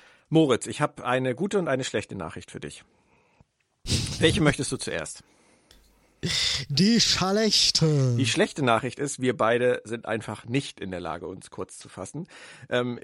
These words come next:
Speaker 2: Ich weiß, ich seh's
Speaker 1: ich
Speaker 2: schon.
Speaker 1: hatte ja vor, äh, habe das am Anfang dieses Podcasts ja auch so angekündigt, dass wir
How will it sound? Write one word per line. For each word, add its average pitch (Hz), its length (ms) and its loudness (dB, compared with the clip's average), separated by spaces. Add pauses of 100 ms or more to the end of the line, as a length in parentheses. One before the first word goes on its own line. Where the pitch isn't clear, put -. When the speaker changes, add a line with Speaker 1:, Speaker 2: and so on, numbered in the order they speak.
(160)
Speaker 2:
Ich - 240 0
weiß, 151 300 2
ich - 120 2
seh's 139 200 2
Speaker 1:
ich 127 100 4
Speaker 2:
schon. - 60 2
Speaker 1:
hatte 165 180 0
ja 135 160 4
vor, 147 640 2
äh, 120 460 0
habe 135 160 0
das 127 160 -2
am 113 100 -2
Anfang 120 380 -4
dieses 113 260 -10
Podcasts - 540 -6
ja 98 100 -2
auch 110 100 -2
so - 120 -6
angekündigt, 120 680 -4
dass 107 200 -6
wir 101 260 0